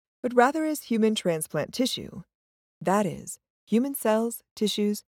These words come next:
and cellular and tissue-based products, H C T Ps. Human cells, tissues, and cell and tissue-based products must come from a licensed manufacturer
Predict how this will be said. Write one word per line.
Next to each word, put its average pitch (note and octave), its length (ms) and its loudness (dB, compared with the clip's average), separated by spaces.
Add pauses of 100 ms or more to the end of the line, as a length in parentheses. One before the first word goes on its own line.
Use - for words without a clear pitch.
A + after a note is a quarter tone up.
(160)
and G#3 140 2
cellular C4 560 2
and G3 140 0
tissue-based G3+ 640 -2
products, G3+ 560 -4 (440)
H B3 220 0
C B3+ 160 -2
T C#3 220 -4
Ps. - 580 -2 (880)
Human G3 300 2
cells, F3+ 480 2
tissues, E3+ 420 -4
and D#3+ 140 -4
cell F#3+ 280 2
and G3+ 100 -2
tissue-based D#3 540 0
products - 540 -2 (440)
must F#3 420 0
come A#3 220 2
from A#3 140 0
a A3 40 4
licensed F3 420 2
manufacturer D3+ 960 0